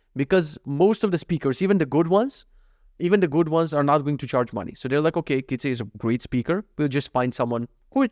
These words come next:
is good enough speaker, let's say. We're still gonna s-, sell the same amount of tickets. It's not like I'm going to bring them extra fucking tickets." Um, like, tap myself on the back, but every time I've opened a conference and every time I talked at a conference, like, the comments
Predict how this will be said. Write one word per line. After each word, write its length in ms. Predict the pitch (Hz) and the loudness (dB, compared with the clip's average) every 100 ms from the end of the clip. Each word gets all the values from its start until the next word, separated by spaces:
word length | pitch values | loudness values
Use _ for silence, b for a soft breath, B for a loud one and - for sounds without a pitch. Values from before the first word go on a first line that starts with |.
| _ _ | _ _
is 180 | 220 165 | -2 -2
good 240 | 123 175 202 | 2 4 4
enough 240 | 143 127 | 4 -2
speaker, 320 | - 127 123 | -4 -4 -2
let's 220 | 120 117 | -4 -4
say. 180 | - 107 - _ _ | -6 -8 -10 _ _
We're 100 | 160 | 0
still 220 | 180 - 226 | 0 2 4
gonna 160 | 220 | 4
s-, 300 | 208 - - | 2 -4 -14
sell 300 | - - 180 | -6 2 4
the 80 | 160 | 4
same 240 | - 190 185 | 0 2 2
amount 180 | 175 | 2
of 100 | 165 | 0
tickets. 380 | - 131 127 - | -4 -4 -4 -6
It's 180 | 135 123 | -8 -2
not 200 | 143 151 | 0 2
like 160 | 156 151 _ _ | 0 0 _ _
I'm 220 | 135 170 | 2 2
going 160 | 143 143 | 2 -2
to 100 | 131 | -2
bring 220 | 123 135 | -2 -2
them 160 | 123 120 | -2 -4
extra 300 | 139 - 127 | -4 -4 -2
fucking 320 | 123 117 117 | -2 -2 -2
tickets." 400 | 139 143 113 - - _ _ _ _ | -2 -2 -4 -8 -18 _ _ _ _
Um, 400 | - 127 127 120 - _ _ _ _ | 2 4 4 -2 -8 _ _ _ _
like, 240 | 147 165 - _ | 0 0 -4 _
tap 160 | 196 214 | 2 2
myself 320 | 226 220 208 | 2 2 2
on 80 | 180 | 2
the 80 | 160 | 2
back, 260 | 143 135 | 2 2
but 120 | 131 | 2
every 200 | 143 190 | 2 2
time 200 | 214 190 | 2 2
I've 100 | 170 | 4
opened 240 | 160 165 147 | 2 2 -2
a 60 | |
conference 320 | 127 131 135 151 | 0 -2 -2 -2
and 100 | 139 | 0
every 160 | 151 | 0
time 180 | 156 139 | 0 0
I 40 | 127 | 0
talked 340 | 170 165 - | 2 0 0
at 100 | 120 | -2
a 40 | 120 | -2
conference, 440 | 120 110 107 110 | -2 -2 -4 -2
like, 100 | 135 | -2
the 80 | 160 | -2
comments 480 | - 170 180 185 | 2 2 4 0